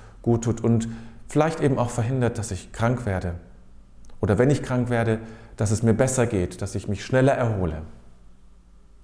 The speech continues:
Es geht ja nicht um Wunderwerke, sondern es geht darum, meinen Organismus zu unterstützen, in seiner täglichen Arbeit mich gesund zu halten.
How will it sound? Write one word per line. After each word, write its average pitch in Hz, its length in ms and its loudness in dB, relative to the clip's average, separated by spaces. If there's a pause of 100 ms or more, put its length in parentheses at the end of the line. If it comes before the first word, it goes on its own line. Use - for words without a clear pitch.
(720)
Es - 100 -20
geht 135 140 -2
ja 131 60 2
nicht 123 160 0
um 107 180 4
Wunderwerke, 95 720 2 (720)
sondern 107 120 -4
es - 100 -6
geht 113 160 -4
darum, 101 260 0 (340)
meinen 110 280 2
Organismus 117 680 0
zu 135 80 -4
unterstützen, 113 720 -6 (1000)
in 107 120 0
seiner 98 240 0
täglichen 160 500 2
Arbeit 127 400 0
mich 123 180 -4
gesund 147 280 -2
zu - 220 -6
halten. - 340 -12